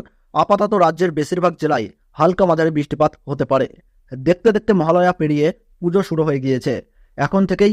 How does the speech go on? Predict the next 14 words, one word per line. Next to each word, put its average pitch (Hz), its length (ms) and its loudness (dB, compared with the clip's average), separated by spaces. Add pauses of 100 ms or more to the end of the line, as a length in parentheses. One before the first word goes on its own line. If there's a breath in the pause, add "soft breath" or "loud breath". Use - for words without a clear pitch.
(140)
অনেকে 170 280 0
ঠাকুর 170 320 -2
দেখতে - 200 -4
বেরিয়ে 147 320 0
পড়েছেন। 127 320 -2 (380)
এ 156 140 2
মতো 208 160 2 (180)
অবস্থায় 175 400 0
আবহাওয়ার 156 440 0
মুড 156 200 -2 (100)
কেমন 139 260 -2
থাকবে, 127 320 -2 (320)
সেটা 175 280 2
জানতে 170 280 0